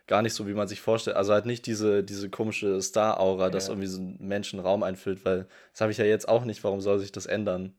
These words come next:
Speaker 1: irgendwie?
Speaker 2: Ich glaub, das zum Beispiel auch so bei Tom Holland oder sowas, glaub ich, der, der ist schon sehr sympathisch, aber ich kann mir vorstellen,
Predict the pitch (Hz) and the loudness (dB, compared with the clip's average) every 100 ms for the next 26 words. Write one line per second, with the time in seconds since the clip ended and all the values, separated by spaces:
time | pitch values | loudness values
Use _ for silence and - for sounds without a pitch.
0 | _ - 92 95 98 95 92 143 147 - | _ -6 -6 -6 -8 -8 0 2 2 0
1 | 151 160 165 139 131 139 135 - 104 101 | 0 0 0 -2 0 0 0 0 0 2
2 | 160 165 - 90 87 87 95 - - 101 | 2 -2 -4 -2 -2 -2 -4 -4 -4 -6
3 | 110 - 131 104 107 117 - 151 107 101 | -6 -6 -4 0 2 2 0 -4 -2 -4
4 | 92 113 131 113 - 98 - 107 98 - | 0 0 0 -4 -4 -4 -2 -4 -4 -4
5 | - - - 117 139 | -4 -4 -4 -4 -6